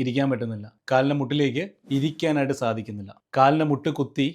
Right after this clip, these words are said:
കാലിൻ്റെ ഉപ്പൂറ്റി ഭാഗത്തിലേക്ക് ഇരിക്കാൻ സാധിക്കുന്നില്ല, ശരിയായ രീതിയിൽ നിസ്കരിക്കാൻ സാധിക്കുന്നില്ല, ഇങ്ങനെ പറയുന്ന ആളുകളും ഉണ്ട്. അതുകൊണ്ട് സർജറി ചെയ്തതിന് ശേഷമുള്ള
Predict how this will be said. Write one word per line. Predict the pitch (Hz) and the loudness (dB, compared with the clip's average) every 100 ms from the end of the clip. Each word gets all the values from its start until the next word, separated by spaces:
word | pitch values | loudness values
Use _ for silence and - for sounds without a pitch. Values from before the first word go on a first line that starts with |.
| _ 143 | _ 4
കാലിൻ്റെ | 131 147 139 | 4 6 2
ഉപ്പൂറ്റി | - 156 151 151 | 0 -2 0 2
ഭാഗത്തിലേക്ക് | 135 123 135 131 147 143 | 2 2 0 -2 -4 -2
ഇരിക്കാൻ | 139 139 156 151 135 | -2 -2 -4 -4 -4
സാധിക്കുന്നില്ല, | 117 117 113 104 101 _ - | -6 -6 -8 -10 -14 _ -2
ശരിയായ | 156 170 175 | 4 6 6
രീതിയിൽ | 156 151 147 139 | 4 2 2 2
നിസ്കരിക്കാൻ | 131 - 165 151 143 151 139 | 0 -4 0 0 0 -2 -2
സാധിക്കുന്നില്ല, | 120 113 113 104 110 _ _ _ 143 | -4 -4 -8 -12 -14 _ _ _ 0
ഇങ്ങനെ | 165 180 151 | 2 2 4
പറയുന്ന | 139 139 120 | 2 2 -2
ആളുകളും | 120 123 113 | -2 -2 -4
ഉണ്ട്. | 98 _ - | -8 _ 2
അതുകൊണ്ട് | 151 185 208 175 208 - | 4 6 6 2 -2 0
സർജറി | 156 160 175 214 202 | 2 4 4 4 4
ചെയ്തതിന് | 170 165 175 180 185 156 | 2 4 4 2 0 0
ശേഷമുള്ള | 147 170 151 147 | 0 0 0 0